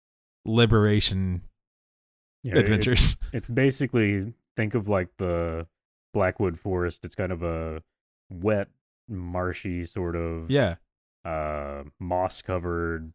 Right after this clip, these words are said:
Speaker 2: pine forest bordering a big lake. And that's Orcadia Lake,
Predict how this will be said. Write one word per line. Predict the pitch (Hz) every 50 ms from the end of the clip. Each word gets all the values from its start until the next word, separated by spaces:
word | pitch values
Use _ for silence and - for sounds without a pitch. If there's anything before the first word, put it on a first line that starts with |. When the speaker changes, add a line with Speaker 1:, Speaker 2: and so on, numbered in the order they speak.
| _
Speaker 2:
pine | - - 92 85 85 87 85
forest | 82 - 98 90 87 85 85 82 - - _ _ _ _ _ _ _ _ _ _
bordering | 110 95 95 92 92 87 87 82 85
a | 87
big | 82 80 85 80 80
lake. | 82 78 80 80 73 69 67 - - - _ _ _ _ _ _ _ _ _
And | 95 87 82
that's | 82 80 80 80 - _ - - - -
Orcadia | 117 98 82 78 - - 113 117 113 101 95 95 98
Lake, | 127 135 131 120 117 - - -